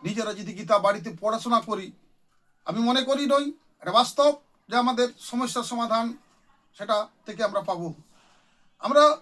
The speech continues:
লক্ষ্য করেছি, আমরা জেনেছি বিভিন্ন পত্রপত্রিকার মাধ্যমে যে আমেরিকান বা ইউরোপের যারা সোসাইটি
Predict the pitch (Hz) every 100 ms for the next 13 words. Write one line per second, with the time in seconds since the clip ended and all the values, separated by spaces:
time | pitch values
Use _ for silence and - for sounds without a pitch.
0 | _ 165 233 311 294 294 294 311 - _
1 | _ _ _ 165 185 233 294 - 302 311
2 | 202 233 247 262 - 247 269 294 - 262
3 | 269 285 294 302 - - _ - 190 247
4 | 262 277 285 277 - _ _ _ 170 220
5 | 262 277 277 277 - _ 165 220 254 -
6 | - - - - - - _ _ _ _
7 | _ _ - 165 - - - - 247 285
8 | 285 285